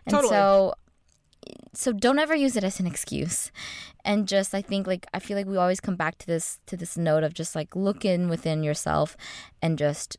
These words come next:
Speaker 1: do your best to, to start there. Because if you, if you can't, don't start with yourself, there's nothing else that can,
Speaker 2: Yeah,
Speaker 1: that can be
Speaker 2: definitely.
Speaker 1: changed at all.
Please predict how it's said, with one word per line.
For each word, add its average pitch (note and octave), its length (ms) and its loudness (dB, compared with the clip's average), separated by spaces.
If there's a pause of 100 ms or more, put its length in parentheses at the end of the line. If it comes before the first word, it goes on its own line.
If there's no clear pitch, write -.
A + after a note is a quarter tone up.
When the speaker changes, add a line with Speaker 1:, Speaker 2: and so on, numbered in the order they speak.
(120)
Speaker 1:
do E3 100 0
your D#3+ 240 2
best C#3 440 -2
to, - 200 -8
to E3 120 -8
start - 440 -2
there. G2+ 200 2
Because F3 240 -6
if F#3+ 140 -2
you, C#4 220 0
if B3 140 -4
you B3 120 -4
can't, G3+ 180 -2
don't G3 160 2
start E3 160 -2
with D#3+ 80 -8
yourself, D3+ 400 -2 (120)
there's E3 200 0
nothing C#3+ 340 -2
else G2+ 200 -2
that - 160 -6
can, - 240 -8 (260)
Speaker 2:
Yeah, G3+ 220 -8 (140)
Speaker 1:
that F#3+ 140 -2
can F#3+ 140 2
be D3+ 100 -2
Speaker 2:
definitely. - 20 -2
Speaker 1:
changed - 460 -6
at F3 100 -4
all. D#3+ 260 0